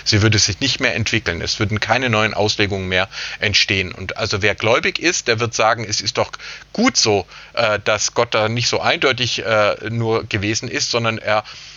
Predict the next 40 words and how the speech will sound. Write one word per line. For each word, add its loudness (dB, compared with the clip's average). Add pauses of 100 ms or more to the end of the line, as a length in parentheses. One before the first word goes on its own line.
(240)
äh, -2
hat 0
zum -2
Beispiel 0
mit -2
den -2
beiden 0
Schöpfungsgeschichten -2
vorgehabt, -2
dass 0
wir -4
unterscheiden -2
sollen 2
zwischen -4
Naturwissenschaft -2
und -6
Religion, -2 (420)
dass 0
wir 0
uns 0
gar 2
nicht -4
darauf 0
zurückziehen -2
dürfen, 0 (320)
äh, 2
dass 0
das 0
angeblich -2
Naturwissenschaft -2
ist, 0
sondern -2
das -2
ist -4
eben -2
Mythos, 0
das -4
ist -4
eben -4
Lehre 2